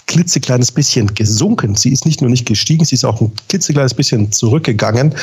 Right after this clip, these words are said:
Ich habe volles Verständnis übrigens auch wie Herr Mehles dafür, wenn, wenn Menschen, die sagen, wir bauen, wenn sie das Geschenk des Staates mitnehmen. Also der Staat nimmt eh genug aus dem Geldbeutel, wenn da was zurückfließt und wenn man sagt, das hole ich mir,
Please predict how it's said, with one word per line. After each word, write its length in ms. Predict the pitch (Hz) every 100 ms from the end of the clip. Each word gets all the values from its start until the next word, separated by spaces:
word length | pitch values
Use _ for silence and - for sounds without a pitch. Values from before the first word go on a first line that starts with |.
| - - - - _ -
Ich 180 | 147
habe 160 | 151 -
volles 400 | - - 175 165
Verständnis 400 | 156 135 143 127
übrigens 220 | 127 123
auch 160 | 123 113
wie 80 | 123
Herr 100 | 117
Mehles 380 | 123 131 104 -
dafür, 420 | 113 - 135 110 - - - -
wenn, 300 | 123 120 123 117
wenn 240 | 127 123 117
Menschen, 420 | 113 135 156 143
die 120 | 123
sagen, 360 | 113 113 127 123
wir 140 | 113
bauen, 420 | 104 104 117 107 104 -
wenn 100 | 113
sie 100 | 120
das 300 | 117 - -
Geschenk 360 | - - 135 131
des 80 | 127
Staates 580 | 123 107 113 113 - -
mitnehmen. 460 | 131 127 117 95 101 - -
Also 220 | 120 123
der 160 | 117 123
Staat 320 | - 120 123
nimmt 200 | 131 110 -
eh 240 | 123 143 165
genug 400 | 160 143 147 147
aus 160 | 131
dem 160 | 143 127
Geldbeutel, 680 | 131 131 131 127 123 120 107
wenn 120 | 113
da 180 | 117 113
was 160 | 117
zurückfließt 520 | - 123 131 135 131 120
und 40 |
wenn 60 | 117
man 100 | 110
sagt, 240 | 120 -
das 140 | -
hole 120 | 143 139
ich 120 | 139
mir, 160 | 135